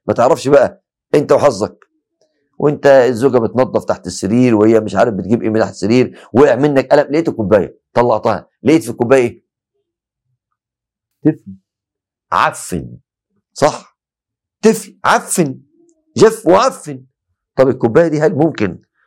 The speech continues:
على طول تجيب لبن وحطه فيها؟ لا، ما ينفعش، ما ينفعش تحط فيها لبن على طول. أمال تعمل إيه الأول؟ أي قول، لا قول، أنت ساكت ليه؟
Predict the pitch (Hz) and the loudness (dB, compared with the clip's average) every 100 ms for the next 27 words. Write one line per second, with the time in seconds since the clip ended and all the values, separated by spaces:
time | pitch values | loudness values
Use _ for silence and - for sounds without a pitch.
0 | _ - 95 123 120 - 151 120 92 76 | _ -6 -2 0 -2 -2 -2 0 -2 -4
1 | - _ _ _ _ _ _ _ _ _ | -16 _ _ _ _ _ _ _ _ _
2 | _ 107 135 127 135 120 101 135 117 131 | _ -2 2 2 2 0 -2 -2 0 0
3 | 160 _ _ _ _ _ _ _ _ _ | 0 _ _ _ _ _ _ _ _ _
4 | _ _ _ - 117 113 107 143 - - | _ _ _ -12 -8 -6 -6 -8 -12 -20
5 | _ _ _ _ _ _ _ _ _ _ | _ _ _ _ _ _ _ _ _ _
6 | - 98 101 139 143 - 147 160 127 117 | -8 -4 -2 -2 -4 0 2 2 0 -2
7 | 113 104 - _ - 127 139 135 131 127 | -2 -6 -6 _ -6 -4 -2 -2 2 2
8 | 110 95 - _ _ _ _ _ _ _ | 2 -4 -10 _ _ _ _ _ _ _
9 | _ _ _ - 143 214 220 208 196 247 | _ _ _ -2 2 2 4 2 2 0
10 | 220 123 131 127 196 - 185 143 | 0 -2 -2 -2 -4 0 0 0